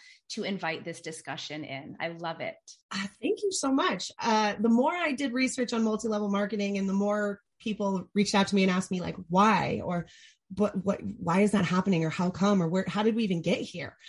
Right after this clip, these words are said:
Speaker 2: The more I started looking into different things like toxic diet culture and making those connections and reaching out to people like you and saying, "We gotta talk about this. Will you come on the show?" Because it's really, really important. And, uh,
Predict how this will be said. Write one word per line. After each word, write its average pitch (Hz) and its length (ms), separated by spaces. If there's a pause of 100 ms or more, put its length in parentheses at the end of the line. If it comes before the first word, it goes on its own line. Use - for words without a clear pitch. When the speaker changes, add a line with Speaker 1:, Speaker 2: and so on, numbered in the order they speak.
(240)
Speaker 2:
The 208 80
more 220 160
I 233 80
started 226 280
looking 202 360
into 208 200
different 185 300
things 185 180
like 196 160
toxic 175 440
diet 165 280
culture 170 600
and 180 200
making 185 300
those 175 160
connections 180 680
and 190 180
reaching 202 300
out 185 160
to 190 80
people 190 260
like 170 240
you 202 360
and 185 120
saying, 170 260 (380)
"We 202 260
gotta 427 240
talk 220 280
about 165 240
this. - 240
Will 202 80
you 196 100
come 220 180
on 311 120
the 269 80
show?" 202 320
Because 254 260
it's 233 180 (140)
really, 339 300
really 311 220
important. 330 600 (440)
And, 240 480
uh, 226 300